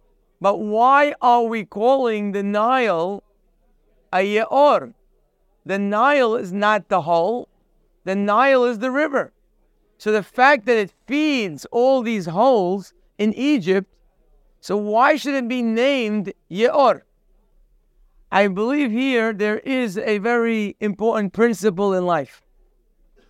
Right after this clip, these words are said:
That the name that you get in life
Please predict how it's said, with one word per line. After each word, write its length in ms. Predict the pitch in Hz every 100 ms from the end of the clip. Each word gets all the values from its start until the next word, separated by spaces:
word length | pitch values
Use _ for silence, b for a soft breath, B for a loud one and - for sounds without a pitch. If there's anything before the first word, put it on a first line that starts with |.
| _ _ _ _ _ _ _ _ _ _ _ _ _ _ _ -
That 400 | 147 196 180 139
the 120 | 208
name 800 | 214 220 240 285 262 196 214 - _
that 240 | 196 208 -
you 180 | 202 185
get 300 | 185 214 -
in 240 | 190 170
life 260 | 165 208